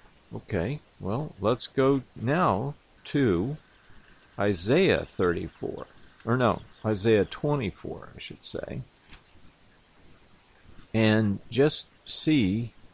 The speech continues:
what he has to say. Verse one, "Behold, the Lord makes the earth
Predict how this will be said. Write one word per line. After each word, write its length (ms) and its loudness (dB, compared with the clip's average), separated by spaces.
what 340 2
he 140 -2
has 280 -2
to 100 -8
say. 440 -2
Verse 280 -2
one, 460 4
"Behold, 440 8
the 120 8
Lord 400 8
makes 420 2
the 240 0
earth 380 6